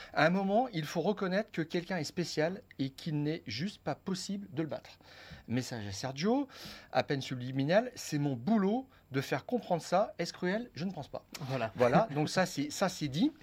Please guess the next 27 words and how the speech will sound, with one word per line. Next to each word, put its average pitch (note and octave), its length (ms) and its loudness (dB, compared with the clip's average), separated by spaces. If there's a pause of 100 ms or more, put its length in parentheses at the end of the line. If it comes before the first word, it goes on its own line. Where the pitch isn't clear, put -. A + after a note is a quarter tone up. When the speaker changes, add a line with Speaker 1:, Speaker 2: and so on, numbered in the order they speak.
(500)
Speaker 1:
Et, E3+ 220 6
euh, E3 500 4 (160)
et D3 140 4
puis, A#3 320 0
il E3+ 80 4
a, C#3+ 340 8 (260)
il D#3 140 4
a D3+ 60 10
avancé F3 300 0
un G3+ 100 2
petit F#3 160 -4
peu G3 240 0
dans, D#3+ 280 2
dans D3 160 -2
son D#3+ 180 -4
propos A3+ 520 0
en C#3+ 140 0
expliquant E3 560 -2
que F3+ 100 -4
Pérez D3 440 -2
n'y D3 80 -4
arrive A#2+ 200 -4
pas C#3 160 -6
plus D#3+ 300 -8
que - 100 -8
les B2 280 -4
autres, F#3 260 -4